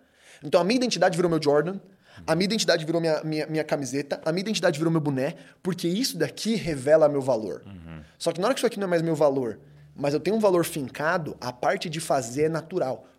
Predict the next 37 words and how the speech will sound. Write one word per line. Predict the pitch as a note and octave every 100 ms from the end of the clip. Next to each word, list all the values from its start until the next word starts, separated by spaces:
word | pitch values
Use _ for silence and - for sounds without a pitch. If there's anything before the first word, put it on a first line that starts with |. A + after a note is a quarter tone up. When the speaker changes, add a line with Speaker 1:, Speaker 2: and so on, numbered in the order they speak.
| -
Speaker 1:
O | D3+
que | F#3+
eu |
preciso | F#3 - C#3
dar | C#3
é | D#3+
pista | - - G3 G#3+ - - A2+
pra | G#2 -
essa | B2+ C3
geração | A#2 G#2+ -
correr. | G#2 F2+ - - _ _ - -
E | D3 D3+ A3
isso | C4+ - C#3
é |
a | D#3
maior | D#3+ F#3+
frustração | G#3+ G#3 - E3 F3+
que | F3
eu | F3+
vejo | B2 C#3+ G3+ C#3+ - - _ _
da | D3 E3
galera | E3+ D#3+ F3
hoje | D#3 E3 D#3+
que | -
tem | E3
mais | D#3 D#3
ou | D3+
menos | D#3
entre | E3 D#3+ D#3+
quinze | - F3+ F#3+ F3+
a |
vinte | C#3+ E3+ D#3+
e | F3
um | D3+
anos | D#3 D3+
na |
igreja. | E3+ C#3+ D#3+ D3